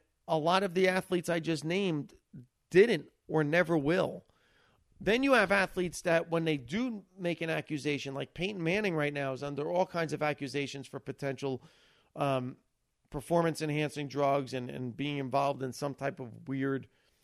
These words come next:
you know, stuff back in his days at Tennessee, half of his lifetime ago. And it's, it's almost always dismissed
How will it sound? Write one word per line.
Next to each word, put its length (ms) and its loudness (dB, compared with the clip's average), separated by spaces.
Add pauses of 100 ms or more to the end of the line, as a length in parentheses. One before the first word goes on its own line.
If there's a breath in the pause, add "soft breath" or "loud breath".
(400)
you 100 -8
know, 240 -4 (420)
stuff 420 -2
back 260 -2
in 80 -2
his 120 -4
days 300 2
at 160 -8
Tennessee, 640 -4 (320)
half 300 -2
of 200 -8
his 260 -4
lifetime 520 0
ago. 380 0 (760 soft breath)
And 220 2
it's, 260 0
it's 220 2 (200)
almost 380 4
always 360 6
dismissed 800 0